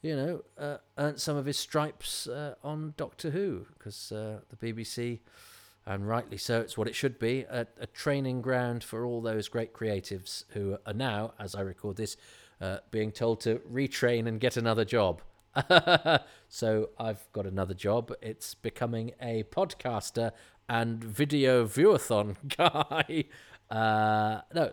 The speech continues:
that's just what I'm doing in lockdown because, um, one of the few things I can do is talk out loud about Doctor Who. So I'm doing it. I hope it's useful to you. I hope it's diverting or interesting or just makes you watch it and go,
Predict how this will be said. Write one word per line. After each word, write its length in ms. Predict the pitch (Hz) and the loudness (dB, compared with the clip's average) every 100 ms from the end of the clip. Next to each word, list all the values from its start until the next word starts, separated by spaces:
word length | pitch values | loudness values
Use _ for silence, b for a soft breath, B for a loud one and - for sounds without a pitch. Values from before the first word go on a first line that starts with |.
| - | -4
that's 140 | - | -12
just 220 | - - 101 | -10 -10 -6
what 80 | |
I'm 100 | 92 | -6
doing 300 | 90 95 95 | -4 -4 -4
in 80 | 95 | -4
lockdown 500 | 95 98 107 101 98 | -8 -8 -6 -4 -6
because, 460 | 92 - 101 - - - | -8 -8 -6 -6 -10 -8
um, 320 | 101 95 95 b b b b - | -6 -6 -10 b b b b -10
one 140 | 101 | -6
of 100 | 95 | -6
the 120 | 98 | -6
few 280 | 90 - 104 | -10 -8 -8
things 300 | 92 98 95 | -6 -8 -6
I 100 | 101 | -6
can 160 | - 98 | -6 -6
do 180 | 104 98 | -2 -2
is 180 | 92 - | -4 -10
talk 260 | - 107 - | -6 -6 -4
out 180 | 101 - | -6 -4
loud 220 | 104 101 | -4 -4
about 240 | 101 107 | -4 -6
Doctor 300 | 107 104 - | -6 -6 -4
Who. 220 | 110 127 101 - | -2 -2 -4 -8
So 160 | 104 | -4
I'm 100 | 107 | -2
doing 220 | 107 123 | 0 0
it. 200 | 117 - B B B | 0 -4 B B B
I 200 | - 110 | -10 -4
hope 200 | 107 120 | -2 -2
it's 180 | 127 - | -2 -6
useful 300 | 127 123 113 | -6 -6 -8
to 120 | 98 117 | -6 -4
you. 160 | 117 - | -4 -4
I 120 | 98 | -4
hope 180 | 104 95 | -4 -4
it's 140 | - | -8
diverting 640 | 101 98 117 113 - 113 104 | -6 -4 -2 -2 -4 -8 -8
or 180 | 95 95 | -8 -8
interesting 640 | 110 104 - 101 - 101 B B B | -8 -8 -6 -6 -6 -6 B B B
or 240 | - 240 156 | 6 6 6
just 240 | 127 - | 0 -2
makes 260 | 110 - - | -4 -4 -8
you 140 | 104 | -6
watch 280 | 98 - - | -6 -8 -10
it 140 | 98 | -10
and 80 | 104 | -8
go, 240 | 98 98 | -4 -2